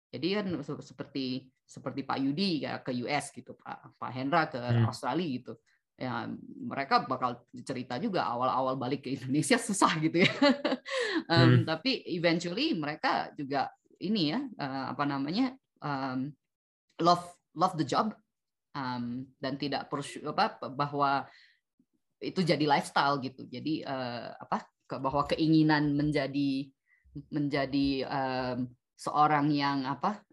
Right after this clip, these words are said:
Speaker 1: em, money is everything tuh nggak ad-, nggak, never in, never in
Speaker 2: Hmm.
Speaker 1: their equation gitu ya. Jadi aku benar-benar
Speaker 2: Yeah.
Speaker 1: terpengaruh gitu sama, sama mereka gitu. Em,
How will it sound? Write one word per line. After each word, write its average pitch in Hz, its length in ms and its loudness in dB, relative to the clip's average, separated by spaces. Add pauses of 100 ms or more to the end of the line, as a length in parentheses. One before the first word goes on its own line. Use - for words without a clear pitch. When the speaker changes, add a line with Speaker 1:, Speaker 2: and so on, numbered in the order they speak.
Speaker 1:
em, 127 360 0 (600)
money 143 400 4
is 156 120 2
everything 151 360 -4
tuh 233 120 0
nggak - 160 -2
ad-, - 240 -4
nggak, 127 220 -4 (260)
never 147 240 0
in, 135 360 0
never 113 280 2
in 113 160 2
Speaker 2:
Hmm. 131 40 0
Speaker 1:
their 131 160 -2
equation 156 440 4
gitu - 160 -8
ya. - 160 -12 (420)
Jadi 151 160 -2
aku 185 240 2
benar-benar 147 420 4
Speaker 2:
Yeah. - 140 0
Speaker 1:
terpengaruh 190 340 4
gitu 175 220 -6
sama, 127 500 -4
sama 127 300 -4
mereka 135 460 -6
gitu. - 360 -14 (220)
Em, - 220 -16